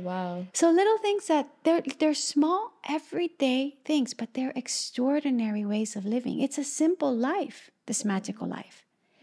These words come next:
Speaker 2: but it's extraordinary.
Speaker 1: You're such an embodiment of it. I am,
Speaker 2: <laughs>
Speaker 1: I'm just magically touched by your,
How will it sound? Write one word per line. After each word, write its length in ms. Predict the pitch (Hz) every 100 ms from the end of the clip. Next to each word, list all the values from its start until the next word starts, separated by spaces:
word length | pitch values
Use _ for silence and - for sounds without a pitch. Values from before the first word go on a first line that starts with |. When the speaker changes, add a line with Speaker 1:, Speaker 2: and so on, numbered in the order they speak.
| 277 -
Speaker 2:
but 140 | 214
it's 180 | 202 -
extraordinary. 800 | 208 - 202 220 202 190 - _ -
Speaker 1:
You're 240 | 214 226
such 460 | 226 - 202 196 -
an 100 | 190
embodiment 720 | 180 165 165 160 160 160 151 160
of 180 | 165
it. 240 | - 87 - -
I 140 | 180 175
am, 320 | 180 170 170 165 349
Speaker 2:
<laughs> 180 | 302 294
Speaker 1:
I'm 300 | 190 180 165
just 560 | 185 190 - - - - _ - - _ -
magically 580 | 180 170 170 180 175
touched 480 | 175 - 170 - -
by 140 | 165 165
your, 340 | 156 147 143